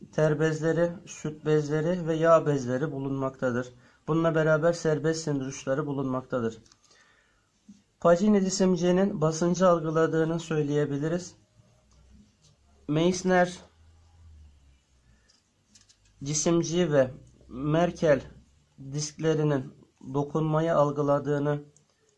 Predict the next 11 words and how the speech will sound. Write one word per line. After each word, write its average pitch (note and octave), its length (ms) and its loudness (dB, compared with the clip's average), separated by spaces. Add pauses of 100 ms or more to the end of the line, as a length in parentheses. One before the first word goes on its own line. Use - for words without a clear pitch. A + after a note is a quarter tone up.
(280)
söyleyebiliriz. D3 1080 -2
Burada D3 360 0
bulunan, D#3+ 400 0 (680)
e, C#3 80 -2 (2000)
Ruffini G3+ 440 2
cisimciğinin E3+ 920 0
yine D#3+ 220 0
alt D#3+ 220 0
deride D#3 440 -2
sıcaklığı D#3+ 640 0
algılayıcı D#3 800 0